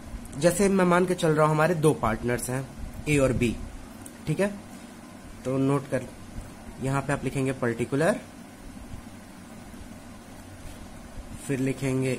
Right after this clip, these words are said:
ए, फिर लिखेंगे B, ये आपकी debit side होगी बच्चों। उसके बाद फिर आप लिखेंगे particular, फिर आप लिखेंगे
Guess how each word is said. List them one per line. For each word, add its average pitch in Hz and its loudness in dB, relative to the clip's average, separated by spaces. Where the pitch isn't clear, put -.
ए, 147 2
फिर 139 2
लिखेंगे 131 2
B, 120 4
ये 127 2
आपकी 127 0
debit 127 4
side 185 4
होगी 190 4
बच्चों। 185 0
उसके 139 0
बाद 139 2
फिर 127 2
आप 123 0
लिखेंगे 127 2
particular, 143 2
फिर 117 0
आप 117 -2
लिखेंगे 120 0